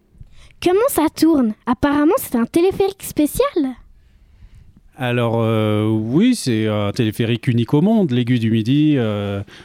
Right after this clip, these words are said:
Speaker 2: en deux parties, deux tronçons, ce qu'on appelle deux tronçons. Le premier, euh, tronçon de Chamonix jusqu'au plan de l'Aiguille,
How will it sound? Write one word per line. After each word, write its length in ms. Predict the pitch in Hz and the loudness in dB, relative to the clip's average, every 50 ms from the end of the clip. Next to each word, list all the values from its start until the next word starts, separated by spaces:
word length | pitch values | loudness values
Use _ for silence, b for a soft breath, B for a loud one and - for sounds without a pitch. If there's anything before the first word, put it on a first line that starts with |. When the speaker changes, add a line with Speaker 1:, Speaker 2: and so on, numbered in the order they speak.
| B B | B B
Speaker 2:
en 200 | B 104 104 104 | B -4 -2 0
deux 120 | 107 147 160 | 0 0 0
parties, 540 | - 165 120 - - - - 139 185 220 165 | 0 -2 -2 -4 -6 -6 -4 -2 0 0 2
deux 160 | 147 156 156 | 0 0 0
tronçons, 520 | - - 139 117 - - 110 110 151 185 | 0 -2 -4 -4 -4 -4 -4 -2 -2 -4
ce 40 | - | -4
qu'on 140 | - 117 104 | -4 -4 -4
appelle 280 | 101 - - 107 104 | -4 -4 -6 -6 -4
deux 120 | 104 143 151 | -4 -4 -4
tronçons. 480 | - - 127 113 - - 104 123 151 | -4 -4 -6 -4 -4 -4 -2 0 0
Le 100 | 139 110 | 0 -2
premier, 560 | - - - 120 107 120 120 123 123 123 123 120 | -2 -4 -4 -2 -2 0 0 0 -2 -2 -2 -2
euh, 140 | 117 110 | -2 -2
tronçon 420 | 107 - - 123 110 - - 123 123 | -4 -4 -4 -4 -4 -2 -2 -2 0
de 120 | 107 110 | 0 0
Chamonix 520 | - - 131 123 127 127 127 127 127 123 107 | -2 -2 -2 0 0 2 2 2 2 0 0
jusqu'au 300 | 110 156 - - 160 143 | -2 -4 -4 -2 -4 -2
plan 200 | - 139 139 127 | -2 0 0 0
de 60 | 113 | 0
l'Aiguille, 400 | 117 104 107 117 147 202 254 | 0 0 0 0 0 0 -2